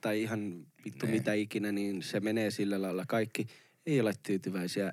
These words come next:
Speaker 1: ihan sama, minkä päätöksen sä ikinä teet.
Speaker 2: Mm. Ja, mutta silti on hyvä taito osaa ottaa kritiikkiä vastaan.
Speaker 1: Kyllä.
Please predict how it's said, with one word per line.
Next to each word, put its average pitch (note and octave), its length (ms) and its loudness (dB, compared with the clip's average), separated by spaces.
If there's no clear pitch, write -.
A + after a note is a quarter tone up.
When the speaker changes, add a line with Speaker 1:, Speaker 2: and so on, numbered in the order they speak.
Speaker 1:
ihan A2 220 -2
sama, G#2 340 0
minkä G#2 240 -2
päätöksen F#2 540 -2
sä F2+ 220 -2
ikinä C3 280 -2
teet. D2 360 -4
Speaker 2:
Mm. E2+ 380 2
Ja, - 200 2
mutta B2+ 440 2
silti F2+ 500 0
on D#2 220 -2
hyvä E2 240 0
taito D#2 360 -2
osaa D#2+ 380 -2
ottaa D2 260 -6
kritiikkiä C#2+ 580 -6
vastaan. - 380 -2
Speaker 1:
Kyllä. G#2+ 140 0